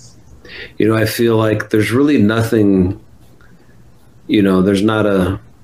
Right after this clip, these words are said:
distance isn't an issue for us now at this point. And, um, 'cause we, you know, we all live in different places. Aaron and, and John live in, in Pennsylvania, and, and, and Mikey and Andy live in Florida, and I'm here in Los Angeles. So,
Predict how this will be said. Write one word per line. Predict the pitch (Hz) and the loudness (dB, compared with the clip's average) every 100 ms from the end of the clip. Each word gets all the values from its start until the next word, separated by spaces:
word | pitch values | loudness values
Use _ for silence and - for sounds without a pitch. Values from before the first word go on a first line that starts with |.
| - - - - - - - - | -20 -20 -20 -20 -20 -20 -12 -2
distance | 143 143 139 117 - - - - - | -2 0 0 0 -2 -10 -14 -12 -4
isn't | 117 113 | 0 0
an | 104 95 | 2 2
issue | 95 - 95 | 0 -2 -2
for | 82 95 85 | -2 -2 -2
us | 82 - | -2 -4
now | 87 82 | -4 -2
at | 82 | -2
this | 85 - | -4 -4
point. | - - - - - - - | -6 -4 -4 -4 -10 -16 -10
And, | - 85 82 | -4 0 2
um, | 85 82 80 78 | 2 0 -2 -6
'cause | - 123 | -2 0
we, | 131 | 2
you | 143 | 2
know, | 131 | 2
we | 127 | 0
all | 127 | 0
live | 123 113 | 0 2
in | 110 | 2
different | 104 101 90 - _ _ - | 2 0 -2 -6 _ _ -4
places. | 120 104 98 92 85 | 0 0 0 -2 -2
Aaron | 101 104 107 104 | -2 0 0 2
and, | 98 92 82 _ _ - - - 98 | 2 2 -2 _ _ -20 -20 -10 -2
and | 90 | 0
John | 85 104 101 101 | 0 0 2 2
live | 98 95 | 2 2
in, | 92 87 85 90 - - | 2 2 0 -4 -14 -10
in | |
Pennsylvania, | - 104 95 95 101 101 101 98 | -4 -2 -2 -2 0 0 2 2
and, | 90 82 - - - | 2 0 -4 -16 -14
and, | - - | -12 -10
and | - 90 90 | -4 -2 0
Mikey | 87 98 101 104 | 2 0 -2 0
and | 98 | 0
Andy | 98 101 101 | 0 0 2
live | 101 98 | 2 0
in | |
Florida, | 87 - 101 101 98 95 | -2 -2 0 0 0 0
and | 98 | 0
I'm | 104 | 0
here | 107 | 2
in | 104 | 2
Los | 98 92 117 | 2 0 0
Angeles. | 113 104 98 90 | 0 0 -2 -2
So, | - 101 95 90 | -2 0 0 -2